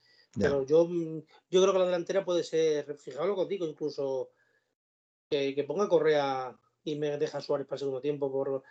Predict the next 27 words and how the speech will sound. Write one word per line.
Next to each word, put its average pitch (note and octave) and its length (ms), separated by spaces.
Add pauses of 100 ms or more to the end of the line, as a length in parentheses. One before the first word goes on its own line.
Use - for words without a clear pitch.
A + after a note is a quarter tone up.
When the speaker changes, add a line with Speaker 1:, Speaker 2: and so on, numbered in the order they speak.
(160)
Speaker 2:
para D3 120
cuidar C#3 200
la C3 60
rodilla, D3+ 400
que C3 120
tenemos C#3+ 280
el E3+ 80
Oporto C#3 420
el B2+ 260
martes C3+ 300
o B2+ 60
el B2 80
miércoles, D#3+ 420
¿no? F3+ 180 (280)
Speaker 1:
También, G2+ 340
también, F#2+ 300
es F2+ 100
verdad. F#2+ 240 (160)
Sí, - 120
sí. F2+ 140 (340)
Miguel, B2 220
que A#2 60
estabas, A#2 400
estabas B2 280
hablando, D#2+ 260
perdona. E2+ 380
Venga, - 260